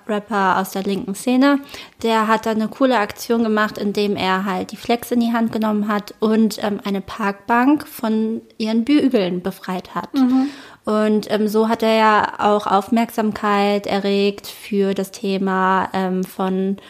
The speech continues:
Speaker 1: obdachlosenfeindlicher oder menschenfeindlicher oder unwürdiger, äh, Architektur.
Speaker 2: Mhm.
Speaker 1: Ähm, und man wirft ihm ein bisschen vor, dass es so ein Promo-Move war. Aber wenn's einer war,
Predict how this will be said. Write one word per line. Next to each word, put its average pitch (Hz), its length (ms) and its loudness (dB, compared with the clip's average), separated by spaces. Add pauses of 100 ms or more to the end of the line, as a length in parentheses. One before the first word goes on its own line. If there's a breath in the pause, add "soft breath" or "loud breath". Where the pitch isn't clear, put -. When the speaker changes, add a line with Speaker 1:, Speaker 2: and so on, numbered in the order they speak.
(260 loud breath)
Speaker 1:
obdachlosenfeindlicher 208 1300 0
oder 185 140 0
menschenfeindlicher 196 1040 -2
oder 196 120 -10
unwürdiger, 202 960 0 (320 loud breath)
äh, 220 60 -2
Architektur. 226 960 0
Speaker 2:
Mhm. 262 420 -2 (380 loud breath)
Speaker 1:
Ähm, 220 760 2
und 220 440 -2 (300)
man 214 260 0
wirft 269 240 0
ihm 254 140 6
ein - 20 2
bisschen 208 240 -2
vor, 202 260 0
dass 196 220 -2
es 175 120 -8
so 175 120 -8
ein 180 240 -10
Promo-Move 277 800 2
war. 285 400 2 (340 loud breath)
Aber 190 300 -4
wenn's 254 240 4
einer 254 360 2
war, 262 360 4